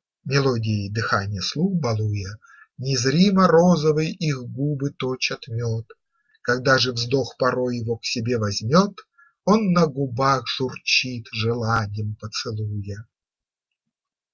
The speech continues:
Но чёрным веером ресниц их усыплён,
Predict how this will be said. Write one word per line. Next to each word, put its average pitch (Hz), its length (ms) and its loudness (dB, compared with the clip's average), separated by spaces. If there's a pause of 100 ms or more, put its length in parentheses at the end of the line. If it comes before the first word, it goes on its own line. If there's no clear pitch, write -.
(320)
Но - 140 -4
чёрным 120 500 0
веером 120 500 0
ресниц 147 600 -4
их - 320 -8
усыплён, 147 720 -4